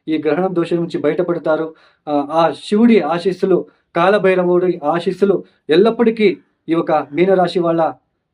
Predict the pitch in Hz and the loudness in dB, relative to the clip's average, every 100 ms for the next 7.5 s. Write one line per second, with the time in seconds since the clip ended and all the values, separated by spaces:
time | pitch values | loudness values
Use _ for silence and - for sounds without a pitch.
0 | 143 160 220 208 - 139 165 185 175 151 | -6 0 2 2 0 -2 2 2 2 -2
1 | - 151 180 180 175 185 196 _ _ - | -4 0 0 0 -2 0 -2 _ _ -8
2 | 170 185 135 170 214 208 175 170 170 170 | 0 0 2 2 2 2 2 -2 -2 -4
3 | - 190 175 175 165 170 160 160 165 156 | 0 0 0 -2 -4 -6 -8 -8 -6 -4
4 | 165 160 151 147 170 196 - _ _ - | -2 -2 -4 -2 0 0 -2 _ _ -4
5 | 175 175 220 190 147 165 170 156 151 160 | -4 0 0 0 -2 -4 -2 -4 -4 -6
6 | 160 135 - 151 175 202 175 156 143 151 | -6 -8 -6 0 2 2 2 0 -4 -2
7 | 160 160 160 156 160 | -2 -2 -6 -6 -10